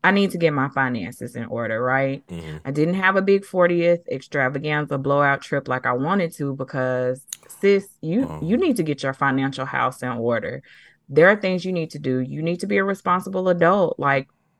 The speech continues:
Speaker 1: you are responsible for your household and you're not
Speaker 2: Mm-hmm.
Speaker 1: managing this money correctly. So you need to sit down. Was that easy for me to come to? No.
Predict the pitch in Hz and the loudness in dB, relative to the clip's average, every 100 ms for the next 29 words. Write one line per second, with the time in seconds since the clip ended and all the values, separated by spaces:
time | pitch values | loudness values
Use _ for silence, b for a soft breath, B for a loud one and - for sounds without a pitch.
0 | _ _ _ _ 135 170 220 190 185 - | _ _ _ _ 0 8 8 8 4 4
1 | 170 185 196 202 202 196 190 196 190 208 | 4 4 -4 0 0 2 0 0 0 -2
2 | - 196 190 190 135 156 160 160 143 151 | -2 -2 -2 -4 -2 0 2 2 2 0
3 | 151 143 143 131 131 - 156 139 135 - | -2 -4 -2 -2 -2 0 0 2 0 2
4 | 190 214 - - 131 156 b b b b | 4 4 0 -6 -6 -8 b b b b
5 | b _ 165 185 190 160 147 - 156 143 | b _ 4 6 6 4 0 4 6 6
6 | 104 131 190 233 - 233 247 254 254 262 | 4 4 6 6 6 4 4 4 6 6
7 | 247 302 285 277 311 302 302 _ _ 139 | 4 2 -2 -2 -2 -4 -6 _ _ 2
8 | 147 196 120 101 | 6 6 6 0